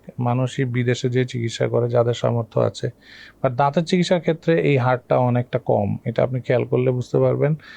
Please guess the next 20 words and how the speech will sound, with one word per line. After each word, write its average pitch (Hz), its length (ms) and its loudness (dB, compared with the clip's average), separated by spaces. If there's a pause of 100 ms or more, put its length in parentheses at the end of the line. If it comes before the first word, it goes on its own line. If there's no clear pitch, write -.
(200)
এর 143 120 2
কারণটা 160 520 2
হচ্ছে 185 240 2
যে 190 120 2
চিকিৎসার 160 540 0
স্ট্যান্ডার্ডটা 151 640 2
আমাদের 156 280 4
ইন্টারন্যাশনাল 139 480 2
স্ট্যান্ডার্ডের 131 480 2
কাছাকাছি 120 440 0
অনেক 135 280 2
ক্ষেত্রেই, 120 500 0
অন্তত 123 280 0
শহর 131 300 2
অঞ্চলে 123 360 2
বা 123 120 4
বিভাগীয় 123 420 2
শহর 123 260 2
অঞ্চলে 120 320 2
বা 117 160 2